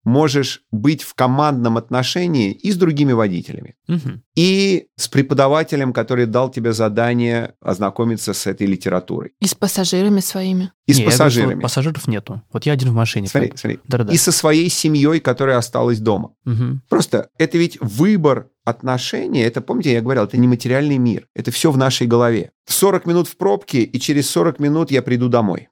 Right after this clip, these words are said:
Speaker 1: Если я в командном отношении с моим трёхлетним ребёнком, который ждёт меня дома, что я могу сделать эти сорок минут, как я могу провести эти сорок минут, чтобы его вечер сегодня был лучшим вечером за всю его жизнь?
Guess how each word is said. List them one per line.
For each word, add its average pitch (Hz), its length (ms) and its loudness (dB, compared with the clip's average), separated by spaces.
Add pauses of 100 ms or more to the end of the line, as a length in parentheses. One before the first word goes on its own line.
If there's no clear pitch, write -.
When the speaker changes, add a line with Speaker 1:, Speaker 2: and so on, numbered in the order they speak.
(120)
Speaker 1:
Если 147 280 0
я 156 140 4
в - 100 -14
командном 143 680 0
отношении 127 760 0
с - 160 -4
моим 135 320 0
трёхлетним 127 600 0
ребёнком, 104 480 0 (280)
который 117 340 0
ждёт 113 280 0
меня 107 220 0
дома, 90 380 -4
что - 300 0
я 214 140 2
могу 147 380 0
сделать 117 760 0
эти 131 280 0
сорок 113 440 -2
минут, 135 480 -2
как 160 240 -2
я 139 60 2
могу 127 240 0
провести 127 560 0
эти 117 120 -4
сорок 120 380 -2
минут, 151 360 -2 (120)
чтобы 135 720 2
его 123 320 2
вечер 123 460 0
сегодня 139 460 0
был 107 260 0 (100)
лучшим 123 560 2
вечером 117 460 0
за 101 100 0
всю - 180 -4
его 92 220 2
жизнь? 82 240 -6